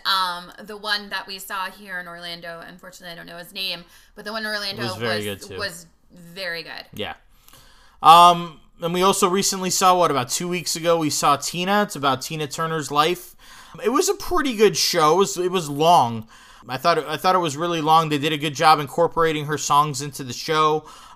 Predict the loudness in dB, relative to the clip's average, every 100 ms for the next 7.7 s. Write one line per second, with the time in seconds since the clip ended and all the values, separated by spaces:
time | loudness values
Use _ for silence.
0 | -20 -10 -6 -6 -8 -8 -2 0 2 0
1 | -2 -2 -4 -4 -2 0 2 4 4 4
2 | 4 4 4 2 -2 0 0 0 -2 -6
3 | -4 -4 -4 -4 -4 -4 -6 -6 -6 -6
4 | -4 -2 -2 0 2 2 0 -4 -14 -20
5 | -20 -10 -6 -2 2 2 2 2 2 0
6 | -6 -4 -2 -2 0 2 2 2 0 -4
7 | -4 -6 -4 -2 -2 -2